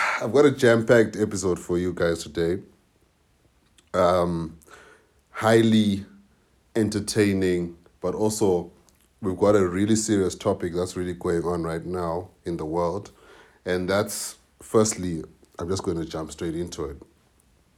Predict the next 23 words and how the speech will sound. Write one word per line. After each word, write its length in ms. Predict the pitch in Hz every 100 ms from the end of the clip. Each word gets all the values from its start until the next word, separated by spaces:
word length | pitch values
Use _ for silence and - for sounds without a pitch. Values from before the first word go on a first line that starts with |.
| - -
Firstly, 420 | - 131 127 117
it's 100 | 107
the 140 | 101
Roe 500 | 87 101 117 123 123 - - _ _
versus 340 | 95 98 107
Wade 300 | 87 95 92
judgment 600 | - 92 92 85 82 80 -
that 160 | 95
has 200 | 92 82
been 460 | - 82 80 78 76 - _ _ _ _ _ _ - - _ -
overruled 500 | 98 82 85 82 82 - _ _ _ _ _ _ _ _ _ _ _ _ _ 85 98 98 85 -
in 140 | 92 87
the 280 | 82 78 73 - _
United 400 | 85 87 87 85
States. 480 | - 110 82 - - - _ _ - - - _ -
This 380 | - 113 151 -
judgment, 640 | - 120 113 101 92 90
I 100 | 104
think 340 | 98 131 123 123 -
I 120 | 95
did 240 | 98 113
a 140 | 104 90
f-, 360 | - - -